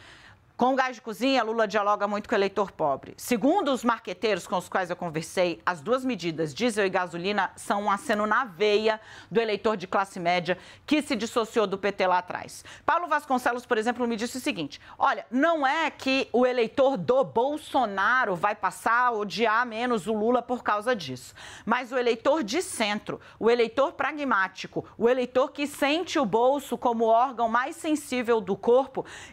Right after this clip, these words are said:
esse eleitor, ele pode falar: 'Bom, senti um alívio, vou olhar melhor esse governo.'"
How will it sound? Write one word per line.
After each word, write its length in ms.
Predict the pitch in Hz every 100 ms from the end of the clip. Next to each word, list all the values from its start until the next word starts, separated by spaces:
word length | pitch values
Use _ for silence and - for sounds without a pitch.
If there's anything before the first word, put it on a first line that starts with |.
| -
esse 280 | 277 381 370
eleitor, 500 | 294 240 - 240 262
ele 220 | 240 233
pode 240 | 233 220 -
falar: 240 | 233 185
'Bom, 340 | 180 240 202 - -
senti 460 | - 262 262 - 277
um 160 | 269
alívio, 560 | 285 254 185 170 160 170 - -
vou 480 | 175 247 269 240 214
olhar 340 | 247 226 233
melhor 380 | 208 190 196 196
esse 200 | 190 -
governo.'" 560 | 170 180 156 156 156